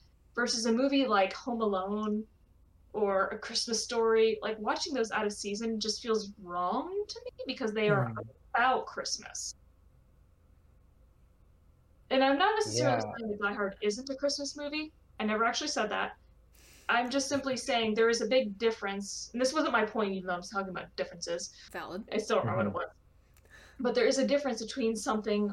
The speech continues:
Speaker 1: like Christmas Vacation, which is entirely about Christmas, that's the whole point of the plot,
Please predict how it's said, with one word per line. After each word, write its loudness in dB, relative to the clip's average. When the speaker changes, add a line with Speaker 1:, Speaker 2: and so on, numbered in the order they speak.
Speaker 1:
like -2
Christmas -2
Vacation, -2
which -2
is 0
entirely -2
about -2
Christmas, -4
that's -2
the -10
whole -4
point -2
of -2
the -12
plot, 0